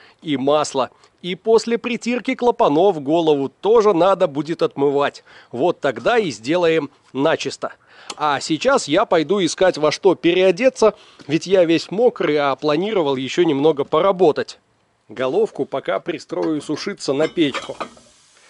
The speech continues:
Поставлю на шпильки.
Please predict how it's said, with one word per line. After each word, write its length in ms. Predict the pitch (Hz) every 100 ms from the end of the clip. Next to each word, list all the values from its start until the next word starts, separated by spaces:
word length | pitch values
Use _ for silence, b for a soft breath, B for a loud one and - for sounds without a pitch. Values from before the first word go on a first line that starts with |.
| b b b b - - - - _
Поставлю 540 | - 123 - 139 120 117
на 160 | 143
шпильки. 520 | 147 - 269 247 247